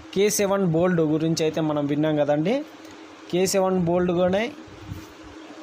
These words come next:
ఆ, దాదాపు ఎనభై రెండు బస్తాల వరకు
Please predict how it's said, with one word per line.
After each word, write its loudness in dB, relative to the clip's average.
ఆ, 0
దాదాపు 2
ఎనభై 2
రెండు 4
బస్తాల 2
వరకు 2